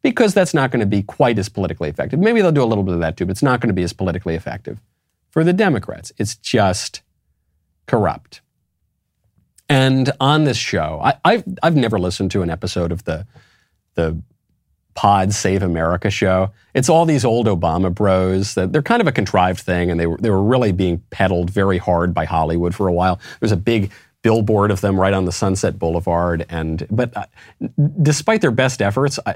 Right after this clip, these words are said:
it hasn't ever really become the broad cultural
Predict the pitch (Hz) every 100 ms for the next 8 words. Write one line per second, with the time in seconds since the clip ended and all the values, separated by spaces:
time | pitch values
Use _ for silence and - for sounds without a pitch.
0 | - 127 117 151 185 202 160 110 113 110
1 | 87 90 98 101 101 101 95 - 92 85
2 | 87 - _ _ 101 95 - 90 92 95
3 | 95 104 _ _ _ _ - - 113 101
4 | - 107 95 98 98